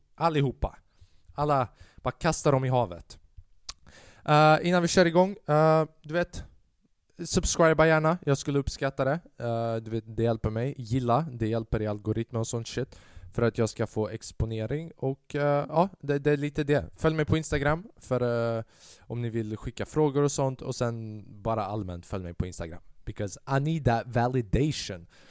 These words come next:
Det här räcker inte. TikTok räcker inte. Och jag vet att Instagram kommer inte räcka heller.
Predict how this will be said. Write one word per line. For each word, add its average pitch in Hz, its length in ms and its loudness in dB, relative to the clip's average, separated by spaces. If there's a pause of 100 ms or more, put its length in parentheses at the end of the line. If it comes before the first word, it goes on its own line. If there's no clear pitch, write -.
(120)
Det - 140 -6
här 131 220 2
räcker 104 420 -4
inte. - 300 -18 (280)
TikTok - 440 0
räcker 110 420 -2
inte. 87 200 -12
Och 101 60 0
jag 117 100 2
vet 131 200 -2
att 113 100 -6
Instagram 117 460 -6
kommer 117 180 -8
inte 113 180 -8
räcka 104 260 -10
heller. 135 380 0